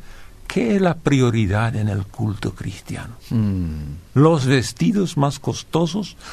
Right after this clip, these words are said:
Speaker 1: ¿Los peinados más ostentosos?
Speaker 2: Mm.
Speaker 1: ¿Con qué quieres llamar la atención?
Speaker 2: Mm.
Speaker 1: ¿Con qué quieres llamar la atención? Y eso vale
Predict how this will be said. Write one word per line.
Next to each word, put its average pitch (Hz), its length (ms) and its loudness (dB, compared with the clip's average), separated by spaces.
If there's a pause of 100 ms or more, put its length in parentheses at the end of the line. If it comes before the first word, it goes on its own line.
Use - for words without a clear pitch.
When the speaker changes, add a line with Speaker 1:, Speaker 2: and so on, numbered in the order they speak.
(100)
Speaker 1:
¿Los 175 280 4
peinados 151 840 4 (300)
más 147 320 2 (120)
ostentosos? 156 1000 0 (100)
Speaker 2:
Mm. 80 480 -10
Speaker 1:
¿Con 160 180 6
qué 220 180 2
quieres 214 360 2
llamar 135 400 2
la 127 240 0
atención? - 640 -6 (160)
Speaker 2:
Mm. 87 300 -8 (920)
Speaker 1:
¿Con 160 140 2
qué 185 140 2
quieres 170 220 4
llamar 143 300 4
la 131 120 2
atención? 117 360 0
Y 120 80 8
eso 170 260 4
vale 135 400 6